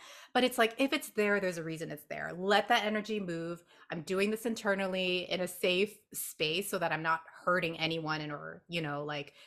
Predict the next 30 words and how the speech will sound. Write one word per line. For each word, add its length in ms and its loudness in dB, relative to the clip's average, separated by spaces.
expressing 460 -4
it 120 -8
towards 380 -4
them, 300 2
but 160 8
it 120 2
gives 380 2
me 120 0
a 60 -2
chance 500 -6
to 80 -12
kind 260 -2
of 260 -4
let 440 6
out 220 4
whatever 420 2
it 220 -4
needs 280 -6
to 80 -10
let 160 -4
out. 340 2
And 220 -2
then 380 6
when 120 4
I 100 2
notice 300 2
that 180 -2
energy 280 -2
coming 340 -4
down, 600 0